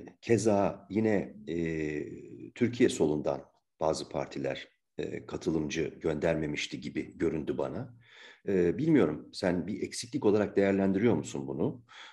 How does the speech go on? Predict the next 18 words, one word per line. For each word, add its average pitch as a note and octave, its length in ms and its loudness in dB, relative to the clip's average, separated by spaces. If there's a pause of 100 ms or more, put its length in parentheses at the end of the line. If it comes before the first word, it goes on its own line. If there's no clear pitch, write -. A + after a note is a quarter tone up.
(120)
Bir - 60 2
de A#2+ 100 6
tabii, A2+ 500 4
e, F#2+ 40 4 (1300)
K G2 200 -2
H G2+ 160 2
K'lılar G2 460 2
dediğimiz D#2+ 420 -2
grubun, E2 600 0
e, D2+ 380 -2
belki, - 580 -2
e, - 260 -6
talepleri, D#2+ 560 0
gerçi - 360 2
Ömer F2 240 4
Faruk F2+ 360 -4
Gerce-, F#2 340 4
Gergerlioğlu F#2 880 0